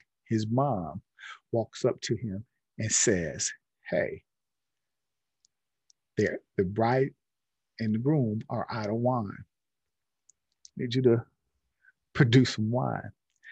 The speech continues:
And Jesus' response to her was, "What does that have to do with me?" And what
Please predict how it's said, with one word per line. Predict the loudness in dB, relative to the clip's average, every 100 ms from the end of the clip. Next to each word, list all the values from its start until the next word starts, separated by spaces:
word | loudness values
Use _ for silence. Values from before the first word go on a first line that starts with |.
| -20 -20 _ _
And | 0
Jesus' | 2 0 -4 -2
response | -2 -2 -4 -6 -6
to | -10
her | -6 -4 -2
was, | -4 -6 -8 -10 _
"What | 0 2 0
does | -6 -2
that | -2
have | -2 -8 -8 -4
to | -2
do | 0 0
with | -2 -2
me?" | -2 -2 -4 -10 _ _ _ _ _ -20 -20 _ -14 -4 4
And | 6 6
what | 4